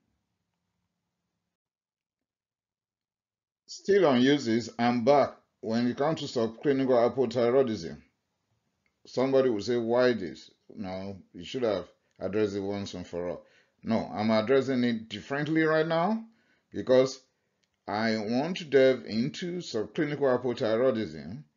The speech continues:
in a woman of childbearing age. If you are confused, you can contact the O B G Y N specialist or endocrinologist in your jurisdiction. So, if a woman is already pregnant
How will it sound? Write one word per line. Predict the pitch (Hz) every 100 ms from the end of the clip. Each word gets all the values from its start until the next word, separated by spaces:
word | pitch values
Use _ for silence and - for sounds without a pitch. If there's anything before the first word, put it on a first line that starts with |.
| _ _ _ _
in | 92 101 101 101 95 - -
a |
woman | 101 123 156 143 127 120 113 113 113
of | 101
childbearing | 95 110 107 98 92 92 98
age. | 131 - - - _ _ _ _ _ _ _ _ _ _ _ -
If | 113
you |
are | 139 139 - -
confused, | 147 143 196 208 208 190
you | 120
can | 131 127
contact | 127 165 160 147 143 127 110 80
the | 95 95 87
O | 143
B | 156 147
G | 139
Y | 139 131 131
N | 127 127 123 123 123 135 _ -
specialist | - 131 127 - 139 165 175 - _
or | 98 110 123 -
endocrinologist | 113 117 101 120 127 139 123 110 113 113 110 104
in |
your | 101 98
jurisdiction. | 90 95 85 117 110 - - _ _ _ _ _ _ _ _ _ _
So, | - 139 85 - _ _ _ _
if | 127
a | 143
woman | 151 202 202 190
is | 120 143 123
already | 127 139 147
pregnant | 139 123 123 165 175 196